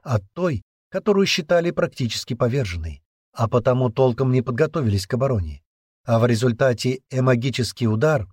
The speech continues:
вывел из строя одного из противников Морганы. Вайтер вынужден был завернуться в кокон защитного поля и все силы бросить на самоисцеление. Однако это оказалось единственным успехом молодой криганки.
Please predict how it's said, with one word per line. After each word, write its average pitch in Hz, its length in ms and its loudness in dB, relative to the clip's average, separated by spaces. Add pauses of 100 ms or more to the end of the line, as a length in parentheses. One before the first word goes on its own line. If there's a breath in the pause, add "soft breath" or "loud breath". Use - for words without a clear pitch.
(280)
вывел 226 320 2
из 208 100 2
строя 156 400 2
одного 165 340 2
из 123 120 0
противников 107 680 0
Морганы. 87 600 -2 (560)
Вайтер 113 500 0
вынужден 123 640 2
был 123 160 2
завернуться 131 560 2
в - 80 -12
кокон 147 320 0
защитного 120 600 0
поля 117 400 -2 (380)
и 127 320 0
все 120 260 0
силы 185 360 0
бросить 117 460 0
на 135 120 -2
самоисцеление. 95 1000 -2 (500)
Однако 180 600 2
это 175 280 0
оказалось 156 500 2
единственным 147 840 0
успехом 156 520 -4
молодой 110 380 0
криганки. 92 680 -6